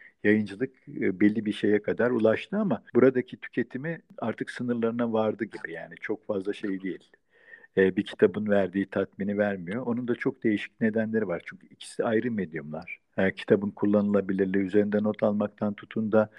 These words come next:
çok rahat bir şekilde tüketilebilir olması falan, e, kitabın getirdiği özgürlüğü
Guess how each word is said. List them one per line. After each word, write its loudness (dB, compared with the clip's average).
çok 4
rahat 6
bir 0
şekilde 4
tüketilebilir 4
olması -4
falan, -4
e, -2
kitabın 0
getirdiği -2
özgürlüğü -2